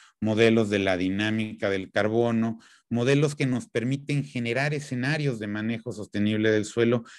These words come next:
y predecir las ganancias de repensar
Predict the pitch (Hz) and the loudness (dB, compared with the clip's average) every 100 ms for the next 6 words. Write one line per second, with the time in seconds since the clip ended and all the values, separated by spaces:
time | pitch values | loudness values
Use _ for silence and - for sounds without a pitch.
0 | - 123 117 127 127 123 - 147 156 147 | -4 -4 0 4 4 2 0 -2 2 0
1 | 117 120 120 143 156 147 127 113 107 104 | 0 -4 -2 -4 -4 -6 -4 -4 -2 -4
2 | 101 - 101 92 123 123 | -6 -6 -6 -2 0 0